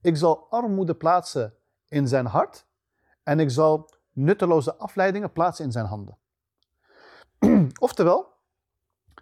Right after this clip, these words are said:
dat, eh, al dat extra werk dat jij verricht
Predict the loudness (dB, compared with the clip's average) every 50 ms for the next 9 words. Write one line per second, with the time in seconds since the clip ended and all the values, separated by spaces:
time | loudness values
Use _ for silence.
0 | _ _ -4 0 0 0 0 -2 -6 _ _ _ _ _ _ 0 2 2 2 2
1 | 0 -4 _ _ _ _ _ _ _ _ _ _ _ _ _ _ _ _ _ _
2 | _ _ _ 0 0 0 2 0 -2 -4 -2 -2 -4 -4 -2 0 0 0 0 2
3 | 2 2 2 2 0 0 -2 0 0 0 0 2 0 0 0 -2 -4 -4 -4 -6
4 | -8 -12 -20 -20 _